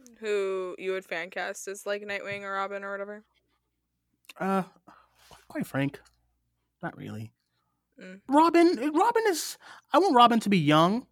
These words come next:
Speaker 2: and then I want him to get older in the role.
Speaker 1: Mm-hmm.
Speaker 2: Uh, kinda like a Young Avengers thing that they're doing, all these young, young folks and stuff like that.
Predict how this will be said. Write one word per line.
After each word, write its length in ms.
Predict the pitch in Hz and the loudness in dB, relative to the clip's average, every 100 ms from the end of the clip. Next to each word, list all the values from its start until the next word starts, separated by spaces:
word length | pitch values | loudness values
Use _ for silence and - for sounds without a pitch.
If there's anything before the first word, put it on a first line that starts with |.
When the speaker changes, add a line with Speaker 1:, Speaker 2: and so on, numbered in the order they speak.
| _ - | _ -2
Speaker 2:
and 80 | |
then 60 | 170 | 2
I 40 | |
want 160 | 170 180 | 4 4
him 60 | 170 | 0
to 80 | 131 | 0
get 160 | 165 | 0
older 320 | - 143 143 143 | 2 0 2 2
in 80 | 135 | 2
the 100 | 120 | 0
role. 400 | 107 113 151 190 _ _ _ _ _ | 2 0 0 -6 _ _ _ _ _
Speaker 1:
Mm-hmm. 240 | 269 254 269 - | -10 -10 -8 0
Speaker 2:
Uh, 260 | - 113 | 0 0
kinda 240 | - 180 170 | -2 0 2
like 140 | 160 | 2
a 40 | 135 | 0
Young 180 | 131 135 | 0 0
Avengers 380 | 123 123 131 | 0 -2 -2
thing 100 | 139 | -4
that 80 | 127 | -4
they're 120 | 127 | -4
doing, 300 | 110 117 123 | -4 -2 0
all 120 | 123 113 | 0 -2
these 200 | 110 107 | -2 -4
young, 300 | 117 117 110 | -4 -6 -6
young 220 | 113 117 | -6 -6
folks 460 | - 139 - - - | -6 -6 -6 -10 -8
and 120 | 120 | -6
stuff 220 | - 123 | -6 -4
like 160 | 123 123 | -4 0
that. 300 | 127 127 | 0 0